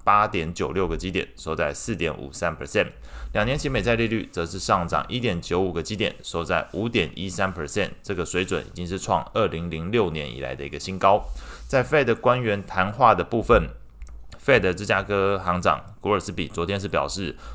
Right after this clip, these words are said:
通膨持续高于两percent所带来的风险，会比收紧货币政策可能导致经济衰退的风险更大。那他认为，美国经济有机会避开衰退，而目前的 Fed 政策的重心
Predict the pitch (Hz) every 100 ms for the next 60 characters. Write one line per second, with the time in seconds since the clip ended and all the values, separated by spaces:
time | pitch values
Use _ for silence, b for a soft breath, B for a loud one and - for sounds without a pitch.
0 | - - 165 131 127 123 120 120 127 123
1 | 117 113 110 95 104 107 80 - 110 -
2 | - 82 78 98 82 78 80 127 131 92
3 | - - - 98 - 67 - 104 110 95
4 | 71 - 95 92 85 95 80 92 76 -
5 | - 76 82 82 67 67 95 82 87 92
6 | 95 80 - 87 87 104 82 73 69 113
7 | 120 107 - - 87 - 92 - B B
8 | B 107 92 101 120 98 90 - - 92
9 | 92 87 101 110 - 120 123 117 104 -
10 | 90 82 78 101 107 110 - - 110 78
11 | - 82 78 - 82 82 87 - - -
12 | 104 131 113 87 85 - 113 80 78 117
13 | 92 92 92 78 135 95 95 95